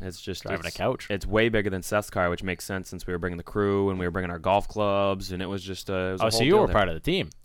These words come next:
Speaker 1: Uh, well, yeah.
Speaker 2: Yeah.
Speaker 1: I mean,
Speaker 2: <laughs>
Speaker 1: uh, partially. Uh, I didn't partake in helping anyone at the racetrack. You know, just
Speaker 2: It's
Speaker 1: I,
Speaker 2: mighty white of you.
Speaker 1: I, I show up and I'm, I'm a fan, and, you know, I grab a Busch Light or a,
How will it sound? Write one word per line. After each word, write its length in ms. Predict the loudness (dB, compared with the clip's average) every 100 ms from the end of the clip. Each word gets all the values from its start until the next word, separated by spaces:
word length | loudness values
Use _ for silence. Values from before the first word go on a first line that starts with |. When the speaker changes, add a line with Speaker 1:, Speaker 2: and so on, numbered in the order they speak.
| -20 _
Speaker 1:
Uh, 200 | 4 6 6
well, 120 | 6
yeah. 240 | 8 8 6
Speaker 2:
Yeah. 140 | 4
Speaker 1:
I 60 | 4
mean, 340 | 4 2 0
Speaker 2:
<laughs> 40 |
Speaker 1:
uh, 340 | 4 6 6 2 2
partially. 500 | 4 6 4 0 -2 -8 _ _ 0
Uh, 40 | 2 2
I 140 | 2 0
didn't 340 | -2 -4 -2
partake 440 | -2 -2 -2 -2 -4
in 160 | -10
helping 360 | 0 4 6 4
anyone 300 | 2 0 -2
at 60 | -2
the 100 | 0
racetrack. 600 | 0 0 0 0 -2 -10 -20 -20 -20 -16
You 60 | -14
know, 200 | -12 -12
just 200 | -10 -10 -12 -20
Speaker 2:
It's 100 | -8
Speaker 1:
I, 60 | 0
Speaker 2:
mighty 180 | 2 2
white 220 | 0 -2
of 80 | -2
you. 80 |
Speaker 1:
I, 220 | -2 0 -2
I 40 |
show 240 | -2 -2
up 140 | -2 -2
and 80 | -6
I'm, 200 | -8 -12
I'm 140 | -12 -10
a 60 |
fan, 440 | -6 -6 -6 -6 -6
and, 260 | -8 -10 -12 -18 -20 -12
you 80 | -8
know, 220 | -8 -8 -8 -8
I 80 | -6
grab 240 | -4 -2
a 80 | -2
Busch 260 | -4 -4
Light 360 | -6 -6 -4 -4
or 180 | -6 -4
a, 200 | -6